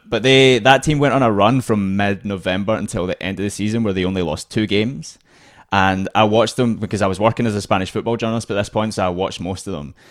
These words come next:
And I remember them being just exceptionally exciting. And if you look across the pitch at the kind of players they have, it's easy to forget how good they were. So you had Yaramendi breaking through at that time, sort of establishing himself as one of the best holding midfielders in Spain. And this is a guy that Real Madrid would later sign because of that.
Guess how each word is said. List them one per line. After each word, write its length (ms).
And 120
I 120
remember 420
them 160
being 160
just 200
exceptionally 640
exciting. 420
And 100
if 100
you 80
look 180
across 340
the 80
pitch 280
at 60
the 60
kind 160
of 60
players 300
they 100
have, 220
it's 160
easy 200
to 100
forget 340
how 60
good 260
they 100
were. 140
So 120
you 60
had 120
Yaramendi 540
breaking 300
through 360
at 140
that 200
time, 220
sort 140
of 40
establishing 540
himself 340
as 100
one 120
of 60
the 60
best 280
holding 240
midfielders 520
in 80
Spain. 320
And 200
this 120
is 80
a 60
guy 180
that 120
Real 160
Madrid 300
would 100
later 220
sign 260
because 320
of 80
that. 240